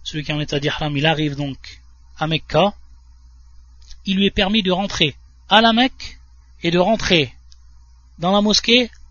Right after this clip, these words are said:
min jami' al-jawanib, c'est-à-dire de tous les côtés. C'est-à-dire ici donc il n'y a pas l'obligation de rentrer d'un côté spécifique.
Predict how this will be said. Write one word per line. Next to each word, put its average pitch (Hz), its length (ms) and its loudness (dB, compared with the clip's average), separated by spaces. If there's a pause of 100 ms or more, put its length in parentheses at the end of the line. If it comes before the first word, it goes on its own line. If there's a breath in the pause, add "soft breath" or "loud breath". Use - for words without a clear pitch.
(260)
min 180 180 -2
jami' 180 280 -2
al-jawanib, 165 720 0
c'est-à-dire 196 380 0
de 175 80 -8
tous - 120 -8
les 208 80 2
côtés. 131 360 -8 (420)
C'est-à-dire 170 460 0
ici 185 200 -2
donc 185 240 -4
il 156 60 -10
n'y 151 80 -2
a 147 40 -2
pas 151 180 0
l'obligation 175 560 -2
de 160 80 -2
rentrer 160 360 -4 (840)
d'un - 100 -6
côté - 240 -8
spécifique. - 680 -6